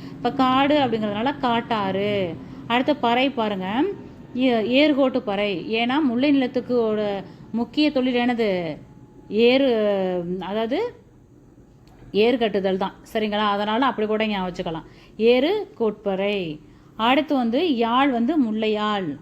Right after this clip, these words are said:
அந்தந்த நிலத்துக்கு கரெக்டா வந்தது முல்லையாள். ரெண்டு, ஒரே ஒரு இதுக்கு மட்டும் தான் மாறும். பண் வந்து முல்லைப்பண்.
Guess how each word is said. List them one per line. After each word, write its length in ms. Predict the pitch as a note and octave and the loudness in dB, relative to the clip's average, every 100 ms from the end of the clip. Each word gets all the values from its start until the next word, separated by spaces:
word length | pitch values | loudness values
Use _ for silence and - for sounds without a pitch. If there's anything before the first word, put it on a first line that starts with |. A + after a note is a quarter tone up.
| - | -10
அந்தந்த 300 | G3+ G3 F#3+ | -6 -4 -4
நிலத்துக்கு 380 | G3 G#3+ A#3+ C#4+ | -2 -2 -2 -2
கரெக்டா 320 | G#3+ G3+ G#3 | -2 -2 -2
வந்தது 160 | F#3+ | 0
முல்லையாள். 440 | F#3+ F#3 F#3+ F3 - | 0 0 0 -2 -4
ரெண்டு, 400 | G3 A3+ B3 A3+ | -2 0 2 2
ஒரே 220 | A3 A#3 | 2 2
ஒரு 140 | C4+ A3+ | 2 0
இதுக்கு 140 | G3+ | -4
மட்டும் 260 | G3+ G#3+ A3+ | -4 -4 -4
தான் 100 | F#3+ | -4
மாறும். 240 | F#3+ F3 - - - - - _ - | -6 -8 -14 -20 -20 -20 -20 _ 2
பண் 260 | C#4 E4 | 4 4
வந்து 280 | E4+ C4+ F4 | 4 4 4
முல்லைப்பண். 800 | C#4+ A#3+ B3+ B3+ - A3+ A3+ F3 | 2 2 0 0 -2 -4 -2 -6